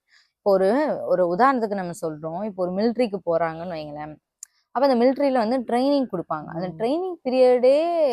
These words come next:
Speaker 1: முப்பது வருஷம், நாற்பது வருஷமா இருக்காது. அது ஒரு குறிப்பிட்ட
Speaker 2: லைஃப்ல
Speaker 1: அளவு தான்.
Speaker 2: ட்ரைனிங் மட்டுமே இருக்காது.
Speaker 1: ம்.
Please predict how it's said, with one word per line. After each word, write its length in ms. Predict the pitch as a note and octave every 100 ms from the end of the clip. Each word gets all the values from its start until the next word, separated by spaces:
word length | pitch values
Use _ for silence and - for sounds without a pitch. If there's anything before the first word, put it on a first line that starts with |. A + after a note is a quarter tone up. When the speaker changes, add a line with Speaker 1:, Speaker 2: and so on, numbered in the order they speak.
| G3+
Speaker 1:
முப்பது 380 | F3+ F#3+ F#3 A3+
வருஷம், 240 | G#3+ G#3 G#3+
நாற்பது 320 | F#3 F3+ F3+
வருஷமா 300 | - F#3+ F#3
இருக்காது. 260 | D3 D#3 D3 _ -
அது 140 | D#3
ஒரு 100 | E3+ F#3
குறிப்பிட்ட 400 | E3+ G3 B3+ A3+
Speaker 2:
லைஃப்ல 20 |
Speaker 1:
அளவு 240 | A#3 G3 F#3+
தான். 100 | F#3+
Speaker 2:
ட்ரைனிங் 220 | F#3+ F#3
மட்டுமே 320 | E3+ E3 F3+
இருக்காது. 360 | D#3+ D3 E3 E3+
Speaker 1:
ம். 140 | D#3